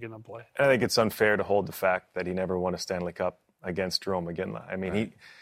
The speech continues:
Speaker 2: he, he made an effort. He, he left at the deadline a bunch of times. He chased that Stanley Cup towards the end of his career. He wasn't content in just staying,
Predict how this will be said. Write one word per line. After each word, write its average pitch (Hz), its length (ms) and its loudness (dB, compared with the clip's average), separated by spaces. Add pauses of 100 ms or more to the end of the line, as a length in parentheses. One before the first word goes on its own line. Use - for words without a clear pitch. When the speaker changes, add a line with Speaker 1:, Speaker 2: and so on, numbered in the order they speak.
(340)
Speaker 2:
he, 107 60 0
he - 20 4
made 131 180 4
an 123 80 2
effort. 123 440 0
He, 104 280 0
he 110 140 0
left 107 340 2
at 107 120 2
the 104 80 -2
deadline 107 500 2
a 95 60 -2
bunch 98 260 -2
of 101 80 -4
times. 107 460 -2
He 107 100 -4
chased - 380 0
that 107 140 2
Stanley 107 320 0
Cup - 260 0
towards 104 320 0
the 104 80 2
end 98 80 0
of 92 80 -4
his 98 100 0
career. 101 380 2
He 98 120 -2
wasn't 98 320 -2
content 104 440 -4
in 98 80 -4
just 101 160 -2
staying, 101 420 -2